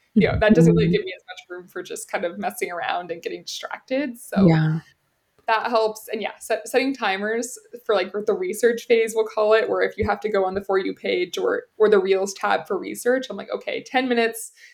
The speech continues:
Speaker 1: set a timer," so it kind of breaks your focus and, and snaps you out of that, um, scrolling loop.
Speaker 2: <laughs>
Speaker 1: Definitely. It can help.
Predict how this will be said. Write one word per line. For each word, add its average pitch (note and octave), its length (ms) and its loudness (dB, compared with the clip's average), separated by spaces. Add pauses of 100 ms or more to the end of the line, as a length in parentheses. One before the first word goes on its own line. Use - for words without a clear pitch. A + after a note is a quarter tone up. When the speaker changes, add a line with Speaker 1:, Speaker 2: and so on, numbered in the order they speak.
Speaker 1:
set A#3+ 160 4
a A3+ 80 8
timer," G#3 480 0
so G#3 140 -2
it G3+ 100 -10
kind G3+ 100 -8
of G3 180 -10
breaks F#3+ 360 -8
your G3+ 120 -2
focus A3+ 580 -2
and, G3+ 300 -4
and F#3 180 -10
snaps - 460 -10
you G3 120 -2
out F#3 100 -2
of F#3 140 -8
that, - 440 -8
um, - 400 -10 (160)
scrolling - 540 -2
loop. - 260 -6
Speaker 2:
<laughs> - 60 -8
Speaker 1:
Definitely. - 320 -2 (240)
It A#3+ 100 -2
can A#3+ 100 2
help. - 380 -2